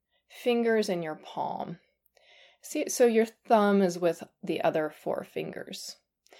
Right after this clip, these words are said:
And the idea is that as your hand gives a little grip onto these muscles, it starts to free the muscle from its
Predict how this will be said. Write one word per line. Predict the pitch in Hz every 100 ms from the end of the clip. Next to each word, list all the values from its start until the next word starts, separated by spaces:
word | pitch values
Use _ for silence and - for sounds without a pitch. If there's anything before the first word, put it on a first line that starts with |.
| - - - - -
And | 240 240 226 220
the | 247 226
idea | 240 233 339
is | 381 - 202
that | 226 190 -
as | 208 208
your | 214 214
hand | - 262 254 233 226
gives | 208 196
a |
little | 196 196 214 202
grip | 190 175 196 - - - - _ _ _ _
onto | 196 190 196
these | 180 175 180
muscles, | 180 175 - 202 233
it | - 196
starts | - 233 226
to | - 196
free | - - - 180 190
the | 180 185 170
muscle | 160 170 170
from | 151 - 147
its | -